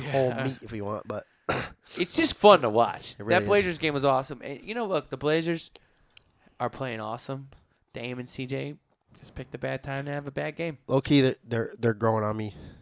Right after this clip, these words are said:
Speaker 2: in terms of, like, wanting to watch them. I was like, I don't know, like, I don't like watching them for some reason.
Speaker 1: Yeah.
Speaker 2: But I, I like, I like Nurkic.
Speaker 1: Yeah, Nurk had a good game.
Speaker 2: Um,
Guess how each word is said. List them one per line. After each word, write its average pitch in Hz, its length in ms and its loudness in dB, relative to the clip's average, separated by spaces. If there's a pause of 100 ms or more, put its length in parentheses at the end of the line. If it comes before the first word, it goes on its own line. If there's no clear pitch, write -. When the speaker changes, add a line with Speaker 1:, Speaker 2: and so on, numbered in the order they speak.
(280)
Speaker 2:
in 113 80 -10
terms 113 280 -2
of, 101 120 -4
like, 98 300 -8 (640)
wanting 104 300 -2
to 87 100 -12
watch - 280 -6
them. - 140 -12 (680)
I 127 80 8
was 156 160 8
like, 151 240 6
I 117 80 2
don't 120 80 6
know, 107 200 2
like, 107 120 -6
I 113 80 -2
don't 131 160 2
like 107 160 -2
watching 101 220 -2
them 104 100 -6
for 113 40 -12
some 113 120 -6
reason. 113 260 -6
Speaker 1:
Yeah. 101 240 -6 (280)
Speaker 2:
But 110 120 2
I, 107 400 0
I 113 120 -4
like, 117 360 0 (680)
I 113 80 -6
like 120 180 2
Nurkic. 113 640 -2 (640)
Speaker 1:
Yeah, 190 140 -2
Nurk 151 220 -2
had 180 100 0
a 151 60 -2
good 127 140 -6
game. 120 260 -8 (180)
Speaker 2:
Um, 107 800 0